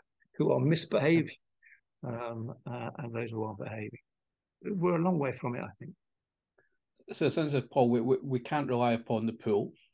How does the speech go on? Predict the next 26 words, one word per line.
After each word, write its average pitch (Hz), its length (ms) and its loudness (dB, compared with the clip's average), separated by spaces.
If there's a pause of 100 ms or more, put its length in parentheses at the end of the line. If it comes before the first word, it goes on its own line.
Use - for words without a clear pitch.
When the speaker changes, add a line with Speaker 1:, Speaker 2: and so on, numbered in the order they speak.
(220)
Speaker 2:
You 156 100 -2
know, 127 80 2
government's 120 520 2
got, 120 340 0 (140)
you 131 220 0
know, 127 100 2
many 110 180 0
policies 113 400 0
out 117 220 0
there, 107 200 -2 (120)
but, 123 220 2 (260)
you - 160 -6
know, 123 200 -2 (140)
maybe 113 160 -2
it's 110 120 -4
a 120 40 -2
bit 123 100 0
like 117 200 -2
bim 113 200 -2
level 113 220 0
two. 139 160 -6
There's 127 160 -2
not - 180 -2
any 120 180 0
consequences 117 1000 -4
there. 117 460 2